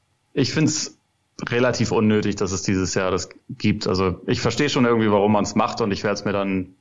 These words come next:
wahrscheinlich nicht live, aber irgendwie im Nachgang schon auch angucken. Aber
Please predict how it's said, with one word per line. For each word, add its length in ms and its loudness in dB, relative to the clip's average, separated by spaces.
wahrscheinlich 300 -2
nicht 140 0
live, 300 2
aber 180 0
irgendwie 300 -2
im 240 -4
Nachgang 420 -2
schon 160 -4
auch 160 -2
angucken. 500 -2
Aber 680 -2